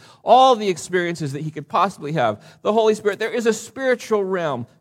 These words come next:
Miracles happen. We have spiritual experiences. But not every spiritual experience is from God. And we can be deceived if we don't learn how to test the spirits. So a really important thing is the person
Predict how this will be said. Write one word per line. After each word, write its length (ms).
Miracles 760
happen. 320
We 120
have 180
spiritual 560
experiences. 800
But 220
not 500
every 320
spiritual 500
experience 540
is 120
from 360
God. 440
And 240
we 180
can 420
be 120
deceived 560
if 100
we 80
don't 300
learn 300
how 220
to 100
test 520
the 60
spirits. 460
So 180
a 100
really 420
important 540
thing 380
is 460
the 80
person 920